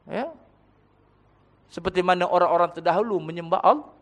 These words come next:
Allah. Allah suruh manusia. Bila sebut manusia, berhak kita sebagai orang Islam yang beriman bercakap Al-Quran, menyebut Al-Quran di mana kita bera-, berada. Berhak. Kemudian pula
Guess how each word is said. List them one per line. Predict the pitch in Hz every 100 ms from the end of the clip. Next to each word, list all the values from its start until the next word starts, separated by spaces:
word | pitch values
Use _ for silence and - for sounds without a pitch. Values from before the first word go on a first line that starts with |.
| -
Allah. | 240 233 180 -
Allah | - 349
suruh | 294 330 330
manusia. | 330 359 339 - 403 262 - - _ _ _ _
Bila | 285 320
sebut | 269 302 294
manusia, | 277 285 277 311
berhak | 330 311 - 339 349 - - - - _
kita | 302 311 330 320
sebagai | 277 285
orang | 277 294
Islam | 285 294 339 403 403 - -
yang | 262 294
beriman | 285 302 311 285
bercakap | 262 330 349 349 339 -
Al-Quran, | - 269 269 269 269 240 - -
menyebut | 202 285 415 427 359 -
Al-Quran | 285 277 254 240
di | 233
mana | 240 247 214
kita | 202 214
bera-, | 190 196 311 359 - - _
berada. | - 151 143 117 - -
Berhak. | 415 392 262 - - _ _ - - _ _ _ _ _ _ _ _ _ _ _ _ 262
Kemudian | 277 285 254
pula | 262 311 277